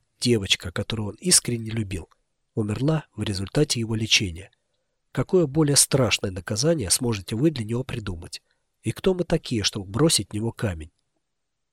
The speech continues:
Однако правила этики... Никто из нас не заглядывал в глаза этой девочки.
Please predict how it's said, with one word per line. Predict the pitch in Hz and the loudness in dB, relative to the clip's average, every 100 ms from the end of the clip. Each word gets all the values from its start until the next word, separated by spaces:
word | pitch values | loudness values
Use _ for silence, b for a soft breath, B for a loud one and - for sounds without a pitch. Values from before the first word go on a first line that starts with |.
| _ | _
Однако | - 113 135 127 117 | -4 0 2 2 0
правила | - 131 120 110 | 2 2 2 0
этики... | 147 151 - - - _ _ _ _ _ _ _ - | 2 2 0 -4 -12 _ _ _ _ _ _ _ -6
Никто | 113 - - 175 | -4 -2 0 2
из | 117 | 2
нас | 127 156 147 - _ | 2 4 4 0 _
не | 107 107 | -6 -2
заглядывал | 98 107 151 151 117 | -2 0 2 2 0
в | 98 | -2
глаза | 101 107 131 | -2 0 0
этой | - - 110 | -2 -6 -4
девочки. | 98 92 80 - - | -4 -6 -4 -8 -8